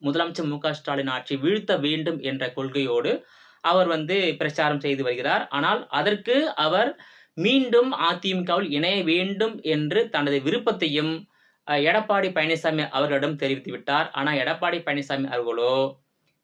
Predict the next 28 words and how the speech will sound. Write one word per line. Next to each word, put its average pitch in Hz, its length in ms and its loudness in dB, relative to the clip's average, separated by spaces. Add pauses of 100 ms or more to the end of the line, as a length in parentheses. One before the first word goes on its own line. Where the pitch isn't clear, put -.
வெளியே 208 540 2
ஏற்றப்பட்ட, 147 600 -2 (1000)
அ, 123 440 2
டி 175 120 2
டி 170 120 2
தினகரனையோ 127 1000 0 (300)
சசிகலாவையோ 123 1000 0 (140)
ஓ 151 280 -2 (300)
பன்னீர்செல்வத்தையோ 131 840 -2
மீண்டும் 143 380 -4
சேர்த்துக் 131 400 -6
கொள்ள 123 180 -6
முடியாது 139 460 -2
என்று 127 240 -4
திட்டவட்டமாக 127 760 -6
தெரிவித்து 107 360 -10
விட்டார். 151 420 -4
இதுல 139 380 -4
டி 185 100 -6
டி 180 120 -2
தினகரன் 147 480 -2
மட்டும் 120 360 -6
அம்மா 151 320 -2
மக்கள் 139 380 -4
முன்னேற்ற 131 320 -10
கழகத்தினுடைய 123 540 -10
பொதுச் 123 220 -8
செயலாளர். 123 420 -4